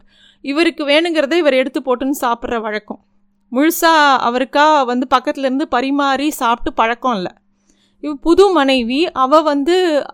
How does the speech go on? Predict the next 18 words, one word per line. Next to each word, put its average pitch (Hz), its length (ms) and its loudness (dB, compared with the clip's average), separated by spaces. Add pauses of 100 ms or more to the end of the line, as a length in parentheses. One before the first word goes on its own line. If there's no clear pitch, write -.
ஆசையா 311 460 2
இருக்கா 294 320 0
இவருக்கு 294 400 -2
பரிமாறணும்னு. 214 720 -4 (500)
இவர் 302 260 4
ஆனா 285 440 2
இலையில 277 480 2
உட்கார்ந்துண்டு, 240 640 0 (400)
"என் 269 180 2
கிண்ணங்கள் 330 420 2
எங்க?" 226 380 0
அப்படின்னு 240 260 0
கேட்குறார். 202 340 -4 (760)
"கிண்ணங்கள் 381 400 2
எதுக்கு? 285 520 2 (140)
நான் 262 280 6
தான் 349 140 8
இருக்கிறேனே" 247 500 4